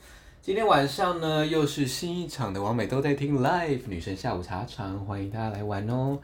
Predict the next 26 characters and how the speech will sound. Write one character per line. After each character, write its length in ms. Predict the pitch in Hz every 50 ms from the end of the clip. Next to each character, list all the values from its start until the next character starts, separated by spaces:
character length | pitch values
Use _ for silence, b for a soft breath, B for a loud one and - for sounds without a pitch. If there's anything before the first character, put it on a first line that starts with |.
| B B B B B B B B B B B
七 160 | - - 135
点 140 | 123 113 123
半 280 | 139 139 123 113 110
到 300 | 107 120 113 107 101 98 92
九 280 | 92 101 107 123 147
点 400 | 143 113 95 92 92 98 95 98
在 200 | 101 101 95 92
Dasselo 440 | - 98 101 - - - 127 131 127
Cafe 840 | 131 147 139 - - 208 208 196 151 123 113 98 90 78 73 76 92 101 101
女 100 | 101 95
生 100 | 90 110
下 140 | 110 139 123
午 60 | 104
茶， 160 | - 123 120
跟 180 | 131 - 190 202
我 120 | 180 123 98
会 260 | - - - 90 -
现 180 | - - 117 107
场 320 | 104 98 - 101 85 101
录 140 | 113 110 107
Podcast 320 | 131 135 139 151 143 143
给 80 | - 95
大 140 | 92 123 131
家 80 | 143
听 200 | 143 156 165 175
哦。 120 | 175 175